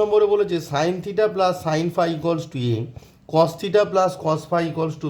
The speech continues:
B, theta minus phi equals to alpha হলে এখানে কোন রিলেশনটা হবে? তো দেখো,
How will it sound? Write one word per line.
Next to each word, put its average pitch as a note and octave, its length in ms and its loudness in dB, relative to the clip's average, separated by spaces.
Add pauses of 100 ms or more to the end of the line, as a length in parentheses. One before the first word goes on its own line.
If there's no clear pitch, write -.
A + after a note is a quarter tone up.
B, - 20 -6 (260)
theta D3+ 240 0 (100)
minus F3 340 2 (120)
phi D3 200 4 (160)
equals D3+ 380 -4
to E3 60 -6 (160)
alpha E3 240 0 (100)
হলে B2 180 0 (540)
এখানে E3+ 240 2 (160)
কোন F3+ 100 0 (140)
রিলেশনটা C#3 580 0
হবে? F2+ 220 -4 (1080)
তো E3+ 60 2 (100)
দেখো, G3+ 240 2